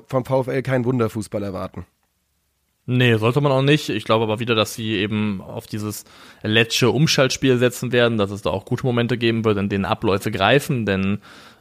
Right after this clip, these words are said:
Speaker 2: ähm, die hat man letzte Saison so gese-, schon gesehen. Die Frage ist halt, wie gut kriegen sie es umgesetzt mit der, mit der Dreierkette und ist das eine Systematik, die tatsächlich Bestand hat und die Bochum dann auch durchziehen kann, oder muss Thomas Letsch irgendwann wieder,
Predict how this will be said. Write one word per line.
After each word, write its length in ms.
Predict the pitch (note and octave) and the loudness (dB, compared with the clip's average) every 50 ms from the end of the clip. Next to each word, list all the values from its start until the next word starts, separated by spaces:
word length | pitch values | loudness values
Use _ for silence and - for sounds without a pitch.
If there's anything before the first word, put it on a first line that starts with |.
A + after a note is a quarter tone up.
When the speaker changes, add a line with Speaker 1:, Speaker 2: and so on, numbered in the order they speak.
| - | -6
Speaker 2:
ähm, 480 | F#2+ G2 G2+ G2+ G2+ F#2+ F#2 F#2 F#2 F#2+ - | -4 -2 0 0 0 0 -2 -2 -4 -4 -4
die 80 | G#2 | -2
hat 120 | G2 G2+ F2+ | -2 -2 -2
man 100 | G2+ F#2+ | 0 0
letzte 260 | G#2+ A2 - - A#2 | 0 -2 -2 -4 -4
Saison 280 | G#2+ A2 G#2+ G#2+ G#2 G#2+ | -2 -2 0 0 0 0
so 120 | A2 G2+ | 0 -2
gese-, 300 | G2 G#2 G#2 A2 A#2 - | -2 -2 -4 -6 -8 -8
schon 160 | - - A2 | -6 -4 -2
gesehen. 320 | G#2 G2+ G#2+ A2+ A#2+ C3 B2+ | -2 0 2 2 2 2 2
Die 80 | A2+ | 0
Frage 240 | - - G#2+ A2+ A2+ | 0 2 2 2 2
ist 100 | A2+ - | 2 0
halt, 140 | G#2+ G2 G#2 | 0 -2 -2
wie 80 | A2 | -4
gut 180 | G2+ - A#2 - | -4 -4 -6 -6
kriegen 200 | - - A2+ A2 | -4 -4 -4 -2
sie 40 | G#2+ | -2
es 60 | G#2 | -2
umgesetzt 480 | G2+ A2 A#2+ A2+ G#2+ A2+ G#2+ - - - | -2 0 0 0 2 0 0 -2 -2 -6
mit 220 | G#2+ G2+ - - | -6 -4 -2 0
der, 400 | G#2 G2+ G2 F#2+ F#2+ F#2+ F#2 F2+ | 2 2 4 4 4 2 2 0
mit 120 | F#2 G2 | -2 -2
der 60 | G2+ F#2+ | -4 -2
Dreierkette 580 | F2+ F2+ A2 B2 B2+ - A#2+ A#2 B2 C3 A#2 | 0 4 4 4 4 2 0 2 4 4 4
und 140 | G2 G2 G2 | 4 2 0
ist 160 | F#2 - - | -2 -2 -2
das 160 | - G#2 - | -4 -2 -2
eine 80 | G#2+ G2+ | -2 -4
Systematik, 600 | G2+ G#2 F#2+ - - G#2 F#2+ F#2 G#2 - G#2+ G2+ | -2 -4 -6 -4 -2 2 2 2 2 2 -2 -4
die 80 | - G#2 | -6 -6
tatsächlich 360 | - G2 F#2 - F#2+ - - | -6 -4 -4 -4 -4 -4 -4
Bestand 380 | - G2 - - G#2 A2 B2 - | -6 -4 0 2 2 2 2 4
hat 200 | B2 A#2 - - - - - - - | 2 2 0 -2 -16 -20 -20 -16 -10
und 160 | - G#2+ G2+ | -8 -6 -6
die 80 | G#2 G2+ | -4 0
Bochum 260 | - A2 G#2 - A#2 | 0 0 2 2 2
dann 80 | G#2 G2 | 0 0
auch 120 | G2+ - | 0 2
durchziehen 420 | - B2 B2+ A#2+ - - B2 A#2+ | 2 2 2 2 0 -2 -2 0
kann, 240 | - A#2 A#2 A#2 A2+ | 2 2 2 4 4
oder 120 | G#2+ A2 G#2 | 2 2 2
muss 200 | A2 G#2+ - - | 2 0 -2 -2
Thomas 260 | - A2 G#2+ G2 F#2+ | -2 0 0 2 2
Letsch 200 | G#2+ G#2+ - - | 0 0 0 0
irgendwann 340 | F#2 G#2+ A2 A2 G2+ G2 A2 | 0 0 2 2 0 0 0
wieder, 340 | A2 G#2+ G2+ G2+ G2+ G2 | 2 2 4 4 4 2